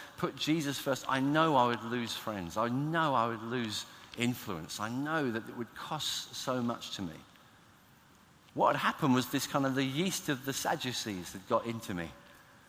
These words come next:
It had grown, it had blown up inside me. It was like this, this, this bread inside me, that this, this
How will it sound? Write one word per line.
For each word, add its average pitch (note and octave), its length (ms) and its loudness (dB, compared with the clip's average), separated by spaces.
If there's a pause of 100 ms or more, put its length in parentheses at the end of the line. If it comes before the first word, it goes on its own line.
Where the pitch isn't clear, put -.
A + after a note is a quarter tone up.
(500)
It B2+ 120 -4
had A#2+ 180 -6
grown, D#3 320 4
it C#3+ 120 2
had B2+ 200 -2
blown E3 340 8
up C#3+ 220 6
inside C3+ 360 4
me. A2 60 4
It A2 40 2
was G#2+ 80 0
like B2+ 120 4
this, C3 180 -2
this, B2 220 -2
this A#2+ 240 -4
bread C3 480 2 (160)
inside A#2 500 2
me, G#2 120 0
that F#2 240 -4
this, B2 240 0 (500)
this B2+ 220 2